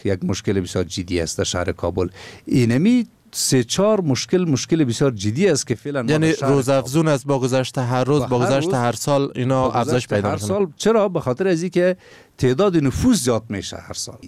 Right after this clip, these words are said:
Speaker 2: بله، و
Speaker 1: زیادتر
Speaker 2: تدابیری
Speaker 1: می‌شه.
Speaker 2: که در روی دست است، پاسخگو نیست؟
Speaker 1: اه، تدابیری را که، اه، ما گرفتیم در مجموعاً با ادارات مختلف، اه، برنامه و پلانایی را که طرح کردیم پاسخگو است، ولی مشروط به ای که اونا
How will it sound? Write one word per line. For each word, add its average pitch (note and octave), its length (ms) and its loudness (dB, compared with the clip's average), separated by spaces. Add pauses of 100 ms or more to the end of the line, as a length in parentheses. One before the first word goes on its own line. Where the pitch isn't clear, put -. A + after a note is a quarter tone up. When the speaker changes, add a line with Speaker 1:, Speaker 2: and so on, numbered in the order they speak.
Speaker 2:
بله، C#3 240 2
و D3 40 0
Speaker 1:
زیادتر D#3+ 220 0
Speaker 2:
تدابیری F#3 400 2
Speaker 1:
می‌شه. - 60 -14
Speaker 2:
که E3 80 0
در D3+ 200 0
روی C#3 200 2
دست C3 320 0
است، A#2+ 320 -2
پاسخگو B2 500 0
نیست؟ E3 380 0 (420)
Speaker 1:
اه، C3+ 340 2
تدابیری D#3+ 600 0
را A3 140 2
که، G3+ 440 2
اه، B2 360 4 (100)
ما C#3+ 320 2
گرفتیم C3 520 0
در G#2+ 160 0
مجموعاً A#2 500 2
با A2+ 180 2
ادارات A2 420 0
مختلف، B2 680 0 (460)
اه، A2 160 2
برنامه A2+ 520 0
و F3+ 160 2
پلانایی C#3+ 400 2
را C#3+ 80 2
که C3 120 -4
طرح D3+ 240 2
کردیم C3+ 400 0
پاسخگو A#2+ 680 0
است، G3 480 0
ولی E3+ 220 2
مشروط D3 460 -2
به C#3 140 0
ای D#3+ 160 2
که D#3 400 2
اونا C#3+ 420 2